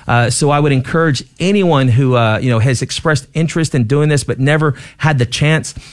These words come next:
uh, this is gonna be a great time. Okay, you know, get out there, uh, and, and, you know, participate. Again, this is a, a bonding time with the family. Uh, we are also gonna have a disposition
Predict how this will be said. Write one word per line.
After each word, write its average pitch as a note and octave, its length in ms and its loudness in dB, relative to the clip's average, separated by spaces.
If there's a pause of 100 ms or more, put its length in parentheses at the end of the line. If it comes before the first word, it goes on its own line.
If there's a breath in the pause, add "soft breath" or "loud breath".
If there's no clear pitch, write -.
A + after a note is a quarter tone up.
(140 loud breath)
uh, A#2 220 2
this C#3+ 260 -2
is D#3+ 80 -2
gonna E3+ 160 0
be D#3+ 140 0
a C3+ 40 0
great C#3 280 -2
time. A#2+ 360 0 (160)
Okay, B2+ 400 0
you A#2+ 340 -2
know, G#2+ 80 0
get D3 260 -2
out D#3 220 0
there, D3+ 300 0 (260 loud breath)
uh, A2 240 2
and, A2 280 0
and, G#2 440 -2
you A2+ 100 0
know, G2+ 60 0
participate. D#3+ 880 0 (220 loud breath)
Again, A#2+ 320 0
this C#3 180 0
is A#2+ 120 0
a, A#2+ 60 2
a A2 360 0
bonding C#3+ 560 0
time C#3+ 380 0
with A#2+ 120 -2
the G2+ 80 -6
family. D3+ 540 0 (240 loud breath)
Uh, B2 160 2
we E3+ 140 2
are D3+ 100 0
also F3 400 -2
gonna D3 220 0
have D3 260 2
a B2+ 60 2
disposition B2 880 0